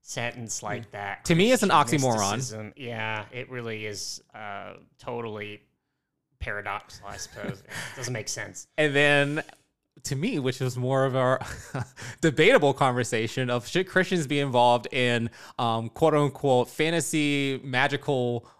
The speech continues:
Speaker 2: um, literature or entertainment. Um, Alex, I mean, Alex is more on the side of it can be done. Um,
Speaker 1: Yeah, I, I think so. And, and we don't have to rehash that here. You can listen to our
Speaker 2: Yeah,
Speaker 1: episode.
Speaker 2: we don't wanna give
Speaker 1: You
Speaker 2: all
Speaker 1: know,
Speaker 2: the,
Speaker 1: I
Speaker 2: all the
Speaker 1: will say
Speaker 2: details.
Speaker 1: that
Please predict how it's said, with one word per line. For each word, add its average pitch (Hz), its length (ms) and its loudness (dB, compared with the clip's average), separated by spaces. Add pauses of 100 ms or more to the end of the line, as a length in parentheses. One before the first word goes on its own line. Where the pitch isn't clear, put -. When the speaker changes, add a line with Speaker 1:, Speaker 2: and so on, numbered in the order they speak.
(120)
Speaker 2:
um, 107 580 -2
literature 143 800 2
or 117 260 0
entertainment. 120 680 -6 (420)
Um, 95 520 -4 (220)
Alex, 151 560 4 (420)
I 107 100 -6
mean, 104 220 -6
Alex 143 380 2
is 135 180 0
more 135 180 2
on 131 60 2
the 135 80 2
side 127 320 2
of 117 360 0
it 147 120 -6
can 139 100 -6
be 135 80 -2
done. 127 540 -2 (260)
Um, 98 760 -6 (200)
Speaker 1:
Yeah, - 220 -12
I, 113 240 -10
I 107 140 -12
think 107 200 -18
so. 117 220 -12
And, 127 160 -16
and 135 140 -10
we 160 80 -8
don't 151 100 -2
have 127 140 -4
to 113 100 -14
rehash 107 380 -8
that 101 180 -12
here. 104 160 -12
You 107 140 -10
can 104 160 -14
listen 101 240 -10
to - 120 -20
our 113 60 -8
Speaker 2:
Yeah, 131 180 4
Speaker 1:
episode. 131 180 -2
Speaker 2:
we 175 100 8
don't 202 80 8
wanna 185 180 8
give 165 140 4
Speaker 1:
You 165 60 6
Speaker 2:
all 160 100 8
Speaker 1:
know, 233 60 2
Speaker 2:
the, 151 60 6
Speaker 1:
I - 40 8
Speaker 2:
all 147 80 6
the - 60 0
Speaker 1:
will - 60 0
say 127 100 0
Speaker 2:
details. 104 460 -2
Speaker 1:
that 196 280 -4